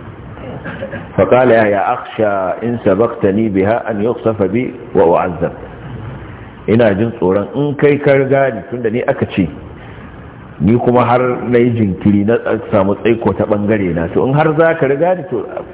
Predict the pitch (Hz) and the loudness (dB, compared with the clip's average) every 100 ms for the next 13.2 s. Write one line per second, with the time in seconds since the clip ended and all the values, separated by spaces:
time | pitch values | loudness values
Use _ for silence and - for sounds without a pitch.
0 | - - 113 127 131 107 92 90 82 - | -4 4 6 6 4 0 0 -2 -4 -8
1 | - - - - - 104 113 98 - 104 | -16 -18 -18 -18 0 4 4 4 2 2
2 | 104 104 101 - - - - - - - | 2 0 -4 -10 -18 -18 -20 -20 -20 -20
3 | - - - - 87 92 90 85 80 76 | -20 -20 -20 0 4 6 4 2 0 0
4 | 87 82 85 - - 90 - 117 - 110 | 0 0 -2 -2 0 0 2 2 2 0
5 | 120 113 104 107 - 85 87 87 85 - | 2 0 2 -2 -2 -2 -2 -2 -6 -10
6 | - - - - - - - - - - | -16 -16 -16 -16 -16 -18 -20 -20 -18 -18
7 | - - - - - 107 85 101 107 80 | -18 -18 -18 -8 2 4 4 2 2 -2
8 | 87 98 95 80 80 87 92 87 73 71 | 0 2 2 0 -2 -2 0 0 0 0
9 | 73 - - - - - - - - - | -2 -4 -12 -18 -16 -16 -18 -18 -18 -18
10 | - - - - - - - - 82 107 | -18 -18 -18 -18 -20 -20 -6 -2 2 4
11 | 110 95 110 104 101 107 101 113 98 87 | 4 4 2 4 2 2 2 0 0 -2
12 | 90 117 117 104 90 87 110 107 92 117 | 2 2 2 0 0 2 2 2 2 0
13 | 98 104 | 0 -2